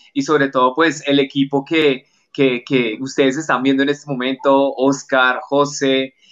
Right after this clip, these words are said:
eh, Felipe, que llegó ahí a colaborarnos demasiado, tenernos tanta paciencia, porque a veces la virtualidad nos pega duro, pero menos mal,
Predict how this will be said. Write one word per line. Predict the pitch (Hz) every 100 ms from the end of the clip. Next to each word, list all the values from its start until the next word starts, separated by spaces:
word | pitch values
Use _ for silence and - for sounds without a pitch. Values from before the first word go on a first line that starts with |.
| - 123
eh, | 127 123 -
Felipe, | 143 131 165 180 175 160
que | 165
llegó | 147 143 131
ahí | 123 139
a | 147 147
colaborarnos | 170 160 147 127 120 131 139 135
demasiado, | 160 131 - 135 139 147 147
tenernos | 139 120 131 139 160
tanta | 151 156 160
paciencia, | 143 127 127 131 160
porque | 156 147
a | 123
veces | 120 120 151 151 _ - - 143
la | 151
virtualidad | 156 151 147 135 135 123 123
nos | 151 147
pega | 175 165 175
duro, | 190 220 226 226 _ _
pero | 165 165
menos | 165 170 180
mal, | 208 208 202